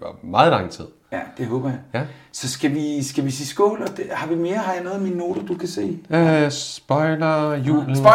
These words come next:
Speaker 1: er
Speaker 2: alert,
Speaker 1: løb.
Speaker 2: ja, det bliver jeg nødt til at sige.
Speaker 1: Ja.
Speaker 2: Vi, vi, vi spiller, afspiller jo klippet fra det, der ligger på T V to Play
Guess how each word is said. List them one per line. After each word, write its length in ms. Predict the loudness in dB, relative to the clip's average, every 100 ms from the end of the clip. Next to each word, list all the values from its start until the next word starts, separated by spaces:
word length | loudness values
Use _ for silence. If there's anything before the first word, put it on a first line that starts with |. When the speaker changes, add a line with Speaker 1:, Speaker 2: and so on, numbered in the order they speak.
| 8
Speaker 1:
er 60 | 8
Speaker 2:
alert, 160 | 6
Speaker 1:
løb. 100 | 4
Speaker 2:
ja, 100 | -2 -4 -6
det 100 | -6
bliver 140 | -4 -2
jeg 80 |
nødt 200 | -2 -4
til 80 | -2
at 60 | -4
sige. 320 | -4 -8 -8 -16 -4
Speaker 1:
Ja. 140 | -2 -2 -6 -8
Speaker 2:
Vi, 80 | -8 -8 -10 -8 -4
vi, 40 | -4
vi 300 | -2 -4 -4
spiller, 340 | 2 6 6
afspiller 480 | 6 2 0 -2 -2
jo 60 | -2
klippet 360 | -2 0 2 0
fra 340 | 2 2 2 -2 -18 _ _
det, 100 | -4
der 60 | -2
ligger 240 | -2 -2 -6
på 60 |
T 100 | -8 -4
V 80 | -4
to 200 | 0 -2 0
Play 360 | -2 0 -4